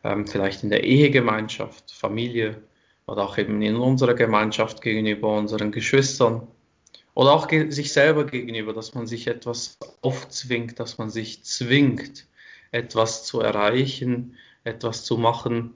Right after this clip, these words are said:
etwas zu sehen, ähm, sozusagen. Gewaltherrscher oder Dahut ist so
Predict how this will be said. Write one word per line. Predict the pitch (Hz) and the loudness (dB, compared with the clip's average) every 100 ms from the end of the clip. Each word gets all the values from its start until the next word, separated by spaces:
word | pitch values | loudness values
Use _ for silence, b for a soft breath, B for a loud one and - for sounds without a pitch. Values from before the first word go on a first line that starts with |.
| - | -8
etwas | 120 113 113 - | -6 0 0 0
zu | - 120 | -4 -2
sehen, | - 123 127 107 98 95 - b b b - | 4 6 8 6 0 -6 -12 b b b -14
ähm, | 101 104 | -8 -6
sozusagen. | 107 101 101 - 95 92 - 95 92 - _ _ _ _ _ _ _ _ _ _ _ _ _ _ - | -4 -4 -6 -4 -2 -2 -4 -10 -12 -20 _ _ _ _ _ _ _ _ _ _ _ _ _ _ 2
Gewaltherrscher | 135 123 123 165 190 - 180 175 151 | 2 6 6 6 2 -2 0 0 0
oder | 123 127 | -4 -2
Dahut | 131 131 143 135 160 185 139 | 2 4 4 -2 -6 -6 -6
ist | 143 - - | -6 -6 -2
so | 143 143 139 143 - | 0 0 0 -2 -8